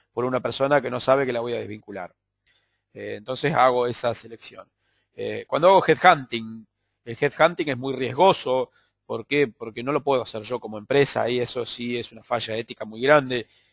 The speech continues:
o queda muy mal desde el punto de vista de la imagen externa de la organización salir a buscar en nombre de la organización. Cuando necesito imparcialidad, pasan las pymes familiares, donde cada cual trae su currículum bajo el brazo, ¿no?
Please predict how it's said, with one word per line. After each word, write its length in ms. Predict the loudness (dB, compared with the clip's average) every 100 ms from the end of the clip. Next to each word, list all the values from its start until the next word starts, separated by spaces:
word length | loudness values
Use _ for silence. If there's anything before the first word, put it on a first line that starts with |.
| _
o 100 | -12
queda 220 | -6 -6
muy 140 | -4 0
mal 240 | 2 2
desde 120 | -2
el 80 | -10
punto 280 | -12 -10 -8
de 80 | -6
vista 340 | -6 -2 -2
de 120 | -2
la 160 | -6 -6
imagen 380 | -2 -2 -2 -8
externa 340 | -4 -2 -2
de 80 | -6
la 60 |
organización 520 | -8 -10 -12 -6 -6 -6
salir 240 | -8 -8
a 40 |
buscar 260 | -6 -4 -4
en 100 | -4
nombre 240 | -10 -8
de 80 | -8
la 80 | -8
organización. 600 | -14 -18 -10 0 0 0 _ _ _ _ _ -4
Cuando 220 | -2 0
necesito 380 | -2 -2 0 0
imparcialidad, 640 | 2 2 2 6 8 8 4 _ _ _ _ _
pasan 280 | 4 6 4
las 120 | -2
pymes 260 | -6 -6 -4
familiares, 680 | -4 4 8 8 6 2 _ -20 _
donde 540 | -12 -8 -6 -2 -2 2
cada 260 | 4 4
cual 340 | 6 6 6 4
trae 280 | 4 4 2
su 220 | -4 -8
currículum 460 | -6 -4 -4 -4
bajo 200 | -4 -4
el 80 | 0
brazo, 400 | 6 6 4 -8
¿no? 240 | -4 -4